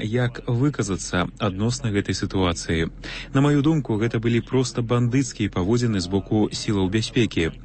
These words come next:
Па-мойму, гэта сведчыць пра поўную адсутнасць павагі з боку ўладаў да права грамадзянаў свабодна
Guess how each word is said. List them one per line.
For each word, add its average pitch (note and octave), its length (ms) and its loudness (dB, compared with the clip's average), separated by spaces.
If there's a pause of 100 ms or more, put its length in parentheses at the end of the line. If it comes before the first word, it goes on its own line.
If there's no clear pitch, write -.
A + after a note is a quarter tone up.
(320)
Па-мойму, D#3+ 560 4
гэта C3+ 240 2
сведчыць B2+ 560 -2
пра A#2+ 160 -2
поўную C3 400 2
адсутнасць B2+ 640 -2
павагі A2+ 400 0
з F2 160 -2
боку F#2 320 0
ўладаў D3+ 480 2 (240)
да A#2+ 80 0
права D#3 320 0
грамадзянаў A2+ 560 0
свабодна G#2 560 0